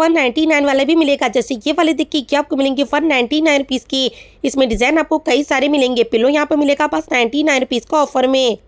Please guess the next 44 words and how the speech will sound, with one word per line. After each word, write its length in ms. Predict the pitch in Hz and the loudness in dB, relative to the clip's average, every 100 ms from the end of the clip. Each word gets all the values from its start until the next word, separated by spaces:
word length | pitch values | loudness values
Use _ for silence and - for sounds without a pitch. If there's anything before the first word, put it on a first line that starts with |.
| _ _ _ _ - | _ _ _ _ -2
और 140 | 381 440 | 0 2
डोरमेट 380 | 302 339 339 | 4 4 2
तो 100 | 403 | 4
यहाँ 140 | 415 415 | 4 4
पर 120 | 415 415 | 0 2
बहुत 280 | 320 294 359 | 2 2 0
सस्ते 300 | 330 - 359 | -2 0 0
मिल 140 | 339 | 2
रहे 120 | 320 | 2
हैं। 100 | 330 | 0
जैसे 220 | 269 285 | 0 -2
ये 160 | 262 311 | -2 0
वाला 180 | 330 339 | 2 0
देखिए, 240 | 320 - | 0 -2
ये 140 | 294 294 | 0 0
आपको 180 | 330 | 0
मिलेगा 280 | 339 302 311 | 0 0 0
बस 220 | 349 370 - | -2 -2 -2
नाइनटीन 480 | 320 294 285 294 339 | 0 0 0 2 2
रुपीज 280 | 359 339 349 | 2 0 0
का। 260 | - 277 254 - - - | -2 -2 -4 -8 -20 -2
तो 80 | 349 | 2
नाइनटीन 440 | 381 320 262 302 | 4 4 2 0
रुपीज 260 | 330 339 330 | 0 0 0
में 60 | 359 | 0
आपको 200 | 339 339 | 0 0
डिजाइन 360 | 269 240 285 330 | 0 0 0 0
कई 260 | 277 277 - | 0 -2 0
सारे 180 | 311 | 0
मिलेंगे, 300 | 311 302 294 | 2 2 2
और 60 | 311 | 0
नाइनटीन 380 | 294 240 226 294 | 2 0 0 -2
रुपीज 200 | 294 294 | -2 -2
के 100 | 302 | -2
हिसाब 160 | 285 285 | -2 -4
से 60 | - | -4
क्वालिटी 340 | - 226 269 | -2 -2 -2
बहुत 360 | 269 254 262 262 | -2 -2 -2 -6
अच्छी 260 | - 285 | -6 -4
है। 40 | 254 | 0
ये 100 | 220 | 0
वाला 200 | 247 269 | 2 2
मिलेगा 300 | 262 254 277 | 2 0 -2
बस 180 | 254 | -2